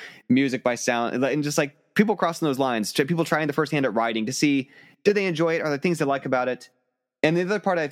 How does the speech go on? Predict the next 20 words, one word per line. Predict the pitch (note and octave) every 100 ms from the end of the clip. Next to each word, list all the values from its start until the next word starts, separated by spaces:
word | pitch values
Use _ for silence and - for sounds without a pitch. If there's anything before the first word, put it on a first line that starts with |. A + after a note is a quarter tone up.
| -
I | C#3 C#3
find | D3 C#3+ C3+
this | B2 - -
helps | E3 D3+
people | D3+ B2+
do | B2+ C3 D#3
in, | D#3+ B2+
in | E3+ F3
keeping | - C#4 F#3+ C#3
things | B2+ A#2
cozy | - C#3 B2 C3
and | B2
appreciative | A2+ - C3+ - B2
and | A2+
respectful | - C3+ B2+ A#2+ D#3
is | G3 D#3+ - _ _ _ -
the | D#3+
humbling | D3 G#3+ A3 G#3
effect | D#3 - G#3+ A3 D3+
of, | B2+ G#2+